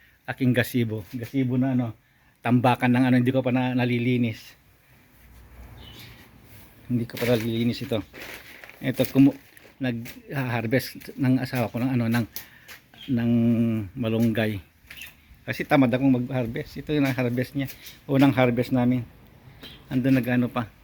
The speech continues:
Ayan.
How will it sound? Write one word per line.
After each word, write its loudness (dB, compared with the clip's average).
Ayan. -12